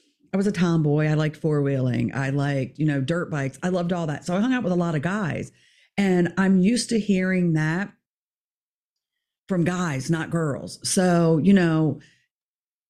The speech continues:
in doing my research for the Date Demic,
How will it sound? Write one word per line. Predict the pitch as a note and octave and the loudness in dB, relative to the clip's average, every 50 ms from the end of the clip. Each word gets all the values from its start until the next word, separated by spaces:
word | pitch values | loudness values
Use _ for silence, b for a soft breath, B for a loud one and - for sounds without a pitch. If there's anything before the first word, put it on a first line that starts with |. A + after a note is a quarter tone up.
| _ - | _ -4
in | G#3+ G#3+ G#3 G3+ G3 G3 G3 G3 G3 - - - | 0 2 4 4 4 4 4 4 4 2 2 0
doing | G3 E3 G#3 A3+ C4 B3+ | 2 2 4 4 2 0
my | A#3+ A3 | 0 0
research | G3 D#3+ E3 F3 F3+ F3 - E3 D3 C#3 - - - | 0 0 0 0 0 0 -2 -2 -2 -4 -6 -8 -10
for | - - F#3 G3+ F#3+ | -4 -2 0 0 2
the | E3+ F3+ | 0 0
Date | D#3 D#3 C#3+ - - | 0 0 -2 -2 -4
Demic, | D3 C#3 C3 C3 C3 B2 - - | -4 -2 0 0 0 0 -2 -6